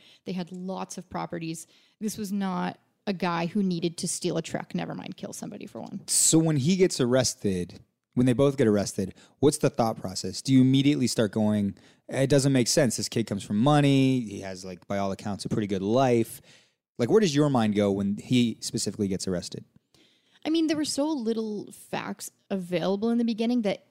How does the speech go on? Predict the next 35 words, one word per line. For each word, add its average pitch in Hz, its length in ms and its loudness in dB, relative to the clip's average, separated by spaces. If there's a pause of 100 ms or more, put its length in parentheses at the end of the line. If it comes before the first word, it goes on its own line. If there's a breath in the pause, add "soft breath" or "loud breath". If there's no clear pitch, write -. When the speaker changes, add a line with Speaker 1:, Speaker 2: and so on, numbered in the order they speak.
Speaker 1:
that 196 100 0
it 190 140 0
didn't 285 180 0
make 208 180 -4
sense, 185 240 -6
but 233 160 -4
a - 20 0
lot 185 200 -6
of - 60 -16
times - 220 -14
things - 160 -14
don't - 140 -14
make - 140 -20
sense - 180 -16
at - 60 -20
the - 60 -14
beginning 156 320 -10
when 180 80 -6
you're 185 80 -4
just 185 160 -6
starting 180 260 -6
to 190 60 -12
piece 190 240 -8
stuff 175 220 -8
together 175 320 -6
and 165 120 -8
there's 165 120 -8
still 170 180 -10
so - 160 -8
many 175 160 -6
holes 170 320 -6
in 175 80 -6
the 175 60 -8
story. 196 500 -4 (360 loud breath)
Uh, 170 220 -6